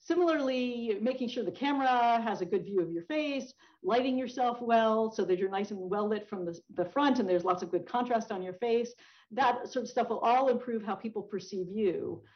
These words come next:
Um, other than that, probably the best thing you could do is to not look at your own video.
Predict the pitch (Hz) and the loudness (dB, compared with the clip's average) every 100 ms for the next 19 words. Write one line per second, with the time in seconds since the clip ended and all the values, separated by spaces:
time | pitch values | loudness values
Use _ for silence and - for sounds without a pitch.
0 | _ _ _ - 196 196 185 185 202 - | _ _ _ -4 0 0 -2 -6 -12 -8
1 | - 277 453 453 339 320 320 285 214 220 | 0 4 6 6 4 2 2 2 2 2
2 | 311 - 349 247 226 254 185 220 208 220 | 0 2 0 0 0 -4 -2 0 -2 0
3 | 226 226 254 226 202 190 202 - 202 196 | 0 0 0 -2 -4 -2 -4 -4 -6 -2
4 | 190 220 180 156 156 | 0 2 2 0 -4